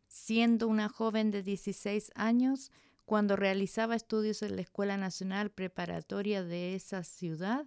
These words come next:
conoció a Diego Rivera, que estaba pintando su mural La Creación en la escuela. Resultó fatalmente herida en un accidente de tranvía. En su recuperación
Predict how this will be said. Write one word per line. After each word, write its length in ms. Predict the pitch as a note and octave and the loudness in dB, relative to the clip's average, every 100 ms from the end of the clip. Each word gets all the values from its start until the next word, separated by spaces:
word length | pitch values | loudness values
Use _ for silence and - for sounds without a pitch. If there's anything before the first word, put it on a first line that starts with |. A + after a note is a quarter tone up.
| _ | _
conoció 560 | A#3 A#3+ B3+ - D4 D4+ | 4 8 6 4 2 2
a 40 | |
Diego 360 | B3 B3+ A#3 A3+ | 2 0 2 2
Rivera, 560 | G#3+ G3+ C#4+ A#3+ D3+ - _ _ | 2 2 0 0 -4 -10 _ _
que 180 | - F#3 | 2 2
estaba 420 | F3+ - G3 G3 | 2 2 4 4
pintando 540 | G3+ A3 A3 G3 F#3+ F#3+ | 4 2 2 0 0 -4
su 200 | - F#3 | -2 -2
mural 480 | D#3+ D#3+ E3+ F#3+ - _ - | -2 -2 -4 -6 -10 _ -4
La 200 | E3 D#3 | -2 0
Creación 720 | D3+ D3+ D3+ - G#3+ A3+ A#3+ - | -2 -2 -4 -2 0 0 -2 -6
en 180 | F#3+ | -4
la 60 | F#3 | -4
escuela. 500 | - - F3 B2+ - _ _ _ - - | -6 -6 -4 -4 -8 _ _ _ -20 -2
Resultó 640 | A3 A3+ B3 A3+ - D4+ | 0 2 0 -2 -2 -2
fatalmente 840 | - C4 - A#3+ A#3 A#3 A3+ G#3+ | -2 -6 0 4 4 4 2 0
herida 440 | F#3+ G3 G#3+ A#3 A#3+ _ _ | -2 -2 0 0 -2 _ _
en 160 | G#3 G#3 | 2 6
un 140 | A#3+ C4+ | 6 4
accidente 640 | C4 A#3 G3+ G#3 A3 G#3+ | 2 -2 0 0 0 0
de 160 | G3 F3+ | -2 -2
tranvía. 640 | F3 E3 E3 F#3+ D3 B2 _ _ _ | -4 -4 -4 -4 -4 -8 _ _ _
En 240 | - G3 G3+ | -2 0 2
su 120 | G#3+ | 0
recuperación 1000 | G3 G#3 G#3+ G#3+ G#3+ G#3+ - C4+ D4+ | 0 -2 -2 0 0 -2 -4 -2 -2